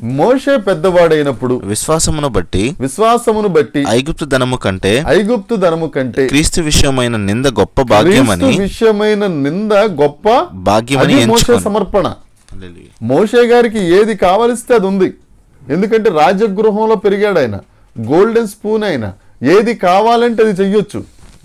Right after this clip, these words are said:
Speaker 1: ఏమండి, అవ-, నేను పాపం చేయట్లేదంటే నీకు అవకాశం లేదు కాబట్టి పాపం చేయట్లేదేమో. అవకాశం ఉన్నప్పుడు ఒగ్గబట్టుకుని నిలబడాల, అంతేనా కదండి? అవకాశం ఉన్నప్పుడు మనం పాపం చేయకుండా ఉంటే పాపం చేయనట్టు. అవకాశం లేనప్పుడు నేను పాపం చేయట్లేదు, పరిశుద్ధుడే, నీకు అవకాశం లేదు. నీకు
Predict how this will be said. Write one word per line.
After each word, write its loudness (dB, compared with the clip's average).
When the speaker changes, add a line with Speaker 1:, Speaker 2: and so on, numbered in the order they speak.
Speaker 1:
ఏమండి, 2
అవ-, 0
నేను -2
పాపం -2
చేయట్లేదంటే -2
నీకు -2
అవకాశం -2
లేదు 0
కాబట్టి 0
పాపం -4
చేయట్లేదేమో. 0
అవకాశం 2
ఉన్నప్పుడు 0
ఒగ్గబట్టుకుని 2
నిలబడాల, 0
అంతేనా -2
కదండి? -2
అవకాశం 0
ఉన్నప్పుడు -2
మనం -2
పాపం 0
చేయకుండా 2
ఉంటే -2
పాపం -2
చేయనట్టు. 0
అవకాశం 0
లేనప్పుడు -4
నేను -4
పాపం -2
చేయట్లేదు, -2
పరిశుద్ధుడే, -4
నీకు -8
అవకాశం -6
లేదు. -4
నీకు -10